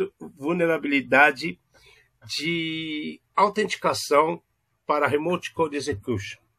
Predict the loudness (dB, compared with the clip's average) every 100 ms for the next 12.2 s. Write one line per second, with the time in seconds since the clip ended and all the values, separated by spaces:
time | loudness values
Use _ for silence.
0 | _ _ _ -8 -8 -4 0 0 -2 -4
1 | -4 -2 -4 -6 -8 -10 -8 -10 -12 _
2 | -20 -20 _ _ -20 -20 -20 _ _ -4
3 | -4 -4 -2 -2 -2 -6 -2 -2 -2 -8
4 | -8 -2 -2 -2 -4 -6 -4 -2 -2 -4
5 | -6 -4 -2 -2 -2 0 0 -2 -4 -4
6 | -2 -2 -2 -4 -8 -6 -2 0 0 -4
7 | -6 -8 -2 0 4 4 4 2 2 2
8 | 2 0 0 6 8 8 4 2 0 -4
9 | -8 -8 -6 -8 -10 -10 -6 -6 -6 -10
10 | _ _ _ _ _ -4 -2 0 0 -2
11 | -6 -10 -4 -4 -2 -4 -4 -6 -6 -8
12 | -10